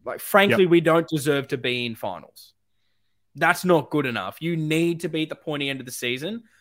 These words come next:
Speaker 1: winning games of football. And if you can't win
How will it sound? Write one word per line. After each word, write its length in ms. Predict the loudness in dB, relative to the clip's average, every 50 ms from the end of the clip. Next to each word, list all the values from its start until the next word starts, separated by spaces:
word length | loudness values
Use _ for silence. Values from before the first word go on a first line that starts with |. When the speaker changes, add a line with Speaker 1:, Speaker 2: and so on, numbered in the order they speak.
| _ _ _ _
Speaker 1:
winning 360 | -12 -6 -4 0 0 0 2 2
games 280 | 2 2 2 0 -2
of 100 | -4 -4
football. 540 | -4 -6 -4 -2 0 0 0 0 -2 -6 -8 -16 -20 _ _ _ -8
And 100 | -6 -6
if 120 | -4 -4
you 100 | -4 -6
can't 680 | -6 -6 -10 -6 2 4 6 6 6 4 2 -2 -6 -2
win 320 | 0 0 2 0 0 -4